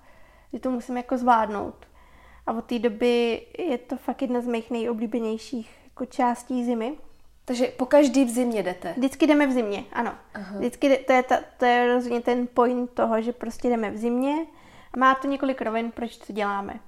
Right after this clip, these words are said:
Speaker 1: Je úžasný jít do té přírody v zimě, kdy vlastně není tolik naštěvovaná, že fakt máš pocit, že jsi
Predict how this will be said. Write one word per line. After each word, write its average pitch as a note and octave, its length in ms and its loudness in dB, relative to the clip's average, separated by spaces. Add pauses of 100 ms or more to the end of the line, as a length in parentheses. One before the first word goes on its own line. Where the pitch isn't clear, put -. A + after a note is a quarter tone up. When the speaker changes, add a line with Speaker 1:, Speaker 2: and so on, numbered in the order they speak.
(400)
Speaker 1:
Je C4+ 140 2
úžasný C4+ 680 0
jít A3+ 140 -2
do A#3 80 -8
té C4+ 160 0
přírody B3+ 420 0
v A#3+ 120 -2
zimě, G#3+ 500 -4
kdy A#3 260 -2
vlastně A#3+ 360 -2
není A#3+ 200 -2
tolik B3+ 200 -2
naštěvovaná, A#3 880 -4 (120)
že A3+ 380 -4 (380)
fakt B3+ 180 -4
máš B3 200 2
pocit, A#3+ 280 -6
že A3+ 60 -4
jsi A#3 180 -6